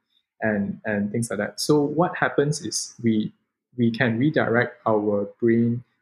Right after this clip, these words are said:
or our focus to focus on just one thing. And it's actually not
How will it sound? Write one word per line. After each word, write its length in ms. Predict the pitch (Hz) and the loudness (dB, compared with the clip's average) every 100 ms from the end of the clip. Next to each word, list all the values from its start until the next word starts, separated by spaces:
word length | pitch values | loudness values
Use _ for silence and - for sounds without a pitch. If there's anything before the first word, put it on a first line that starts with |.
| _ | _
or 140 | 123 120 | -2 0
our 140 | 113 | 0
focus 560 | - 123 120 131 - - | 2 0 2 0 -2 -4
to 320 | 113 104 - _ | -4 -2 -4 _
focus 320 | - 123 127 | -4 0 2
on 100 | 117 | 0
just 180 | 107 110 | -2 -4
one 160 | 110 104 | -4 -6
thing. 180 | 110 - _ _ _ | -10 -16 _ _ _
And 100 | 120 | 0
it's 140 | 127 | 2
actually 240 | 147 - 202 | 2 4 4
not 200 | 156 | 2